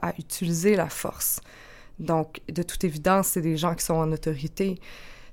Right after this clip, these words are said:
Euh, un autre exemple, c'est les prêtres. Les prêtres ont, au Québec ont eu, euh, ont eu, euh, beaucoup, beaucoup de pouvoir. Euh, c'est sûr que c'est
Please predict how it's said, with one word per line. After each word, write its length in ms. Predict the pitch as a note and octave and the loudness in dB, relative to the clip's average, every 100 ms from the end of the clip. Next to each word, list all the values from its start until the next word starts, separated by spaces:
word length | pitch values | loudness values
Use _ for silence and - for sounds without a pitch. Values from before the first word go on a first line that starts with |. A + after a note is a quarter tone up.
| - - - - - - - - | -18 -20 -20 -20 -18 -14 -12 -8
Euh, 180 | - E3 | -2 0
un 80 | E3+ | 2
autre 240 | E3+ - | 2 2
exemple, 400 | E3+ D#3+ F#3 F#3 | 0 4 2 2
c'est 100 | E3+ | -2
les 140 | D#3 | -2
prêtres. 540 | D3+ - G3+ G3+ - - | -2 -2 0 -2 -6 -8
Les 120 | D#3+ D#3 | -4 -4
prêtres 560 | - E3+ E3 - - - - | 0 2 2 -2 -14 -18 -10
ont, 360 | D3 D3+ D3+ - | -6 -4 -4 -6
au 80 | E3 | -6
Québec 520 | - F3 E3 G#3 - | 2 4 6 6 4
ont 200 | E3+ E3 - | 2 2 2
eu, 320 | F#3+ F#3 F#3 - | 4 6 6 6
euh, 340 | D3+ D3+ - E3 - - - - - - - - - - - | 4 4 2 0 -4 -12 -14 -18 -20 -20 -16 -10 -8 -6 -2
ont 260 | F3+ G3+ G#3+ | 4 8 8
eu, 240 | G#3 G3 | 8 8
euh, 100 | F3 | 6
beaucoup, 380 | D#3+ F3+ - A#3 | 6 0 4 4
beaucoup 440 | F#3 A3+ A3+ - | 6 6 6 2
de 60 | A#3 | 0
pouvoir. 680 | - G3 F3 F3+ G3 G#3 - | -2 -2 6 8 10 8 6
Euh, 100 | D#3+ - | 0 0
c'est 120 | E3+ | -4
sûr 220 | - F3 | -4 -2
que 120 | F3+ | -2
c'est 200 | - E3+ | -2 -6